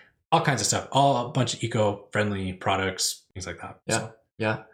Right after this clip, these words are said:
Speaker 2: And what we had said before when we were talking about this was that with great power comes great responsibility.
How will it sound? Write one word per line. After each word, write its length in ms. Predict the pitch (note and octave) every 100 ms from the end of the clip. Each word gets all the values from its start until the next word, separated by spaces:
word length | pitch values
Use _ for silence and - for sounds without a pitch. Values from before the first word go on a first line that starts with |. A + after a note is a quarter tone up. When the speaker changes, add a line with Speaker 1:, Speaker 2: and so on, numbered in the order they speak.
| _ -
Speaker 2:
And 320 | B2+ A#2 -
what 240 | C#3 C3
we 100 | B2+
had 100 | B2+
said 180 | C#3+ B2+
before 400 | A#2+ C3+ C#3 C#3
when 100 | C#3
we 60 | C3
were 100 | C3
talking 260 | C#3 C#3
about 240 | C#3+ D3 D3+
this 240 | E3 D#3+
was 200 | C3 A2
that 320 | A#2 A2+ - -
with 180 | B2 A#2
great 200 | A#2 B2
power 260 | A2+ A2+
comes 220 | - A#2+ A2+
great 140 | G#2+
responsibility. 880 | A2 - A2 A#2+ A#2 A2+ A#2+ D3